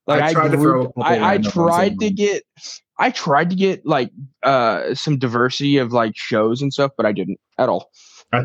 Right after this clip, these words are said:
Speaker 1: So
Speaker 2: yeah, I, I think my number five and number one are gonna be the ones that are like,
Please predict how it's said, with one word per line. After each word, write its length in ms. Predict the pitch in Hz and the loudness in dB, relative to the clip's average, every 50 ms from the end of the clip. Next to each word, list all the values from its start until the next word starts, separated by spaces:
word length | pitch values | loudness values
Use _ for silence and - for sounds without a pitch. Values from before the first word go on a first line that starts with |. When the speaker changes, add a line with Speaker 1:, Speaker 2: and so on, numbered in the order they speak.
| 131 - | -4 -8
Speaker 1:
So 220 | - - 87 92 | -6 -6 -2 0
Speaker 2:
yeah, 340 | 110 107 98 90 98 104 104 - _ _ _ | 0 0 0 0 -4 -8 -8 -12 _ _ _
I, 140 | 131 139 - - _ _ _ | -4 -4 -4 -6 _ _ _
I 100 | 131 147 | -2 -2
think 300 | 139 - 175 185 175 - | 0 0 -2 -4 -2 -2
my 120 | 165 160 151 | -2 0 2
number 260 | 143 135 135 135 131 | 2 2 2 0 0
five 340 | 123 - 123 117 117 117 117 | 0 0 0 2 2 0 0
and 80 | 113 | -2
number 220 | 110 107 107 104 101 | -2 0 0 0 -2
one 260 | 98 98 101 101 98 | -2 -2 -2 -2 -4
are 80 | 98 98 | -4 -4
gonna 160 | 101 98 98 | -4 -4 -4
be 120 | 104 101 | -4 -4
the 100 | 95 92 | -4 -6
ones 240 | 95 95 95 95 98 | -6 -6 -8 -6 -6
that 80 | 101 95 | -6 -6
are 60 | 95 | -6
like, 240 | 95 95 92 95 | -6 -6 -6 -8